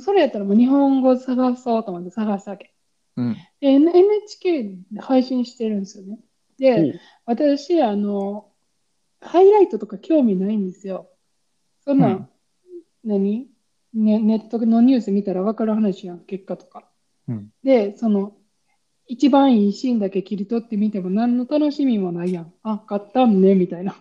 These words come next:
Speaker 2: うん。
Speaker 1: だからやっぱりその、なんか、四分間のこの試合でこんな風に勝ったとか、
Speaker 2: うん。
Speaker 1: こう、三時間のこの試合でこんな風に勝ったみたいなのを楽しみたかったら、その全編で見るしかないやん。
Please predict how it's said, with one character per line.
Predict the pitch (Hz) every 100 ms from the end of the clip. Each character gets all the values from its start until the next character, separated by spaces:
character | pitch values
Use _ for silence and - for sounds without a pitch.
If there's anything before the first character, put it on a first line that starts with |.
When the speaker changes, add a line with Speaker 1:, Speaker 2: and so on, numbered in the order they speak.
| _ _ _ _ _ -
Speaker 2:
う |
ん。 | 120 123 117 113 110
Speaker 1:
だ | -
か | - 269
ら | 262
や |
っ | 233
ぱ | 262
り | 226
そ | - 226
の、 | 214 208
な | 208
ん |
か、 | 208
四 | 190 254 254
分 | 262 277 240
間 | 214
の | 180
こ | - 233
の | 240
試 | 240
合 | 226
で | 220
こ | 269
ん | 269
な |
風 | 233 240
に | 196
勝 | 190 185
っ |
た | 202
と | 190
か、 | 185 208 185 180 _ _ _ _ _ -
Speaker 2:
う | 117
ん。 | 160 - _ _
Speaker 1:
こ | 202 180 185 180
う、 |
三 | 240 269
時 | 294
間 | 294 226
の | 196
こ | 262
の | 262
試 | 254
合 | 240
で |
こ | 247 277
ん |
な | 269
風 | 254
に | 208
勝 | 175 175
っ |
た | 190
み | 185
た | 180 175
い |
な | 175
の | 175 175
を | 175
楽 | 262 262
し | 262
み | 254
た | 240
か | 196
っ | -
た |
ら、 | -
そ | 185
の | 175
全 | 302 359 254
編 | 202 175
で | 175
見 | 175
る | 185 214
し |
か | -
な | 175 170
い |
や |
ん。 | 175